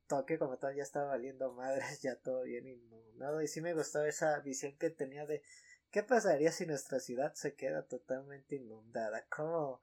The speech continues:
cómo sigue la vida?". Porque dices, "Ah, no, nos movimos a unos departamentos, pero acá bien a gusto.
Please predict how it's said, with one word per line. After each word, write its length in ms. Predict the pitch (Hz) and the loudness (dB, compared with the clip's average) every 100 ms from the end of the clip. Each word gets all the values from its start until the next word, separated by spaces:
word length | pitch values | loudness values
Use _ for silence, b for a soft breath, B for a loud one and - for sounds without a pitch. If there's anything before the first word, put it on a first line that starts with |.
| B B B B _ | B B B B _
cómo 240 | 156 165 | -2 2
sigue 320 | 170 160 160 147 | 2 4 4 4
la 160 | 127 | 2
vida?". 280 | 117 127 127 | 2 0 2
Porque 240 | 135 - 143 | -2 -2 -2
dices, 220 | 143 - | -2 2
"Ah, 200 | 202 240 | 6 6
no, 260 | 233 233 240 | 4 2 4
nos 280 | 214 175 | 4 4
movimos 440 | 165 160 156 202 196 | 2 0 2 0 0
a 60 | 190 | 0
unos 200 | 202 196 | -2 -2
departamentos, 800 | 180 135 127 135 139 151 196 - | -2 -2 -2 -4 -4 -4 -6 -2
pero 160 | 131 127 | -2 -2
acá 220 | - 156 | -2 -2
bien 240 | 151 165 | -2 -4
a 80 | 165 | -4
gusto. 580 | 139 147 165 160 - | -2 -2 -2 -4 -6